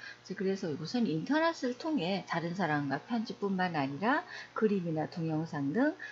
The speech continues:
다양한 형식의 데이터를 주고받을 수 있도록 해주는 서비스인데요. 예전에는 많이 썼어요. 그런데 요즘 같은 경우는 이제 그 카카오톡이라든가 이런 것들이 많이 발전해 있기 때문에,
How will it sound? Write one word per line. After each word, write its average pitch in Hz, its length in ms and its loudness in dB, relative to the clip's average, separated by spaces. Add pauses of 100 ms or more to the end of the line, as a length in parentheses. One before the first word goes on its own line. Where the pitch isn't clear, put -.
(140)
다양한 254 460 4
형식의 269 360 4
데이터를 170 420 -2
주고받을 160 500 -4
수 160 180 -4
있도록 143 400 -4
해주는 165 260 -4
서비스인데요. 185 1000 -2 (360)
예전에는 370 540 2
많이 190 280 0
썼어요. 185 580 0
그런데 170 380 0
요즘 220 220 -2
같은 277 280 2
경우는 170 420 -2
이제 156 300 2 (300)
그 - 120 -10
카카오톡이라든가 220 1120 2
이런 147 200 0
것들이 135 320 -4
많이 143 240 -2
발전해 240 520 2
있기 - 300 -2
때문에, 147 560 2